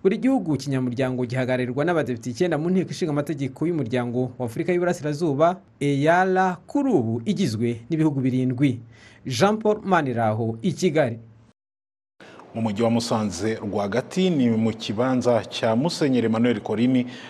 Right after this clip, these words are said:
Speaker 2: hakaba hari kubakwa inzu y'umuturirwa, havumbuwe ibigega bitatu bya esanse. Ni ibigega byatabwe mu myaka isaga mirongo ine, nk'uko abaturage bamaze imyaka myinshi batuye mu mujyi wa Musanze babitangarije R B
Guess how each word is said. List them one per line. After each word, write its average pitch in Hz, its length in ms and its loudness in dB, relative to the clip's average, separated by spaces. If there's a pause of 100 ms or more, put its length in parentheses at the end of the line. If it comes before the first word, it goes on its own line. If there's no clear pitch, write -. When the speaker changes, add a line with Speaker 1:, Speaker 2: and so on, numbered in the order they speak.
(200)
Speaker 2:
hakaba 107 260 -2
hari 135 120 4
kubakwa 131 480 2
inzu 120 300 0
y'umuturirwa, 147 800 2
havumbuwe 98 560 -2
ibigega 95 360 -6
bitatu 92 480 -6 (100)
bya 117 180 0
esanse. 110 500 0 (420)
Ni 170 80 2
ibigega 151 420 4
byatabwe 131 840 2
mu 143 160 -2
myaka 143 320 0
isaga 101 640 -2
mirongo 107 440 2
ine, 143 280 0 (300)
nk'uko 151 160 0
abaturage 107 680 0
bamaze 113 480 0
imyaka 131 480 -2
myinshi 143 360 0
batuye 139 260 0
mu 117 60 4
mujyi 123 160 2
wa 131 60 4
Musanze 110 600 0 (420)
babitangarije 123 720 2
R 107 260 0
B 95 100 -4